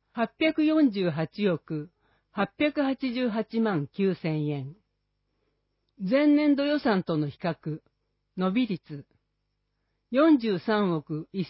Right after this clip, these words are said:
千三百四十一万五千円。五点一パーセント。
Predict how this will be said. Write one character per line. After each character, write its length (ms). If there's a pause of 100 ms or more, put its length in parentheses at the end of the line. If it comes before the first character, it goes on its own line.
千 220
三 240
百 240
四 300
十 180
一 240
万 260
五 120
千 340
円。 260 (840)
五 240
点 320
一 220
パ 220
ー 100
セ 100
ン 120
ト。 200